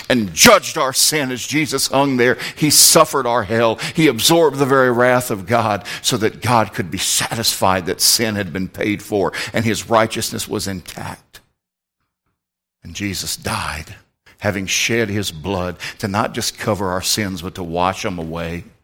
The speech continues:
They buried him, and on the third day he rose again. And that's the gospel, the death, burial, and resurrection of Jesus Christ.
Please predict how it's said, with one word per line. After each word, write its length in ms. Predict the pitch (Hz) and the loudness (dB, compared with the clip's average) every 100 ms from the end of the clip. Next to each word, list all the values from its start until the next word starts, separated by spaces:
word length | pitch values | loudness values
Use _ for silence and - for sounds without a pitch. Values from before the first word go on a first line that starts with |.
| _ _ - - - _ | _ _ -20 -20 -20 _
They 100 | 107 | -6
buried 360 | 85 110 104 104 | -2 0 2 0
him, 80 | |
and 100 | 101 | -2
on 120 | 101 104 | -4 -2
the 120 | 98 | -4
third 420 | - 113 110 87 | -2 -2 -2 -2
day 220 | 104 104 | -2 -2
he 160 | 87 101 | -2 -4
rose 460 | 90 104 117 92 | -4 -6 -6 -6
again. 520 | 90 85 92 95 87 85 - - | -8 -8 -8 -6 -8 -10 -14 -12
And 160 | 92 82 | -10 -8
that's 320 | - - - | -2 -2 -2
the 100 | 98 | -4
gospel, 480 | 98 104 - - 92 | -6 -4 -4 -4 -8
the 140 | 90 | -8
death, 320 | 78 127 - | -2 -2 -4
burial, 420 | 92 113 135 113 | -6 -2 -2 -2
and 120 | 107 98 | -4 -6
resurrection 680 | 117 107 101 107 - 113 | -6 -6 -6 -8 -8 -8
of 100 | 107 | -8
Jesus 480 | 90 113 113 104 101 | -4 -4 -4 -6 -8
Christ. 460 | - 113 110 117 | -4 -2 0 -2